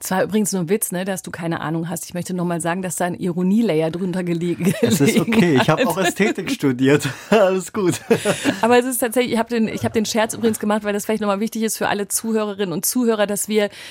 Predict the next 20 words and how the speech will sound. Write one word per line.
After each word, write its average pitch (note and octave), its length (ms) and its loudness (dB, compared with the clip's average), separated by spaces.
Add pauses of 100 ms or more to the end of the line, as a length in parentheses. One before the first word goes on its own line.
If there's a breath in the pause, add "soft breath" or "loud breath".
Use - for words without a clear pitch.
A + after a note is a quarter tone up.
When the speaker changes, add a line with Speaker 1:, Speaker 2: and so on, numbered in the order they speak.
(200 loud breath)
Speaker 1:
auf F#3+ 260 0
jeden B3 240 0
Fall A#3 160 -2
in A3 80 2
diesem G#3+ 220 0
Gespräch G#3+ 480 -2 (240 loud breath)
über A3+ 320 4
so G#3 160 0
einen G3+ 120 0
nerdigen G3+ 480 0
Kunsttalk E3 840 -2
hinauskommen E3 680 -2
wollen. E3 200 0
Vielleicht F#3 240 -6
ist - 180 -6
es G#3+ 100 -6
auch F#3 220 -4
nur G3 120 -2
ein F#3 60 -4
Klischee, F#3+ 520 -4